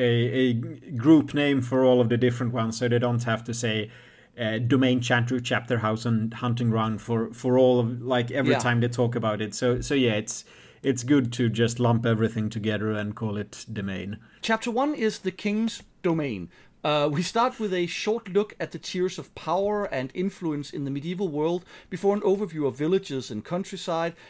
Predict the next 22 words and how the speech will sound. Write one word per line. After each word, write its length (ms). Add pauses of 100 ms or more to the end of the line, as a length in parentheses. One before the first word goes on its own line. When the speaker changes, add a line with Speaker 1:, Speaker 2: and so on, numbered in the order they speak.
(240)
Speaker 2:
the 180
same 280
for 120
cities, 420
and 100
then 80
a 40
section 360
on 200
women's 360
power 340
in 80
the 60
Middle 200
Ages. 300 (460)
The 80
first 300
half 260
of 100
the 80
chapter 420
is 300